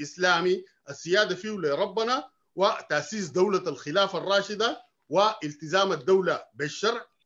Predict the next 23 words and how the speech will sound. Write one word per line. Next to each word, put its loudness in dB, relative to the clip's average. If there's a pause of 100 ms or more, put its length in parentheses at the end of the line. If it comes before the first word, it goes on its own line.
(200)
وفي 0
نفس -2
الوقت 0
نصب -2
نفسه -2 (300)
هو 8
قائد 4
للمؤمنين، -2 (200)
ونصب 0
نفسه -2
هو -2
إمام 2
المسلمين -2 (320)
بموجب 0
بيعة 4
بالدين -2 (260)
بموجب 2
القانون. 2 (220)
ودي 0
التغلبات -2
اللي -4
حصلت -6
لمايو 2